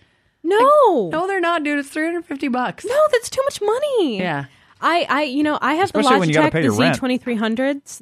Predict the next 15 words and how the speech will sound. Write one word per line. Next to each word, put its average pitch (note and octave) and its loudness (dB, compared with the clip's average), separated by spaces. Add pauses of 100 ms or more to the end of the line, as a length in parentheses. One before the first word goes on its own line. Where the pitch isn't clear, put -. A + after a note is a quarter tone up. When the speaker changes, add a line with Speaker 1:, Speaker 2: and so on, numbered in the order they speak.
(120)
Speaker 1:
They're, G#3 0 (240)
and F#3+ -4
I F3 -4
love D#3+ -6
them. D#3+ -6 (240)
Speaker 2:
Yeah. D3 0
Speaker 1:
I D#3 2
just - -6
plug A#3 0
my A3+ 4
iPod A#3+ 0
in C#4 2
with B3 0
the, G#3+ 0
um, G3+ -2